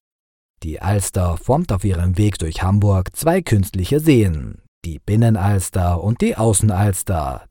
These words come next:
die zusammen auch als Alstersee bekannt sind. Die Binnenalster ist der kleinere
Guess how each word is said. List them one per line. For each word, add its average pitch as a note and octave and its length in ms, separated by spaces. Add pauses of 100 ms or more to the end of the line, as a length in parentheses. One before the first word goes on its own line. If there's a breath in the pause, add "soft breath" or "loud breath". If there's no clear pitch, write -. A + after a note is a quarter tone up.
die E2 100
zusammen G2+ 640
auch G2+ 200
als C#3 180
Alstersee G#2+ 560
bekannt F#2 480
sind. F2 520 (640)
Die D#2+ 160
Binnenalster G2+ 960
ist F3 260
der G#3+ 100
kleinere G2+ 800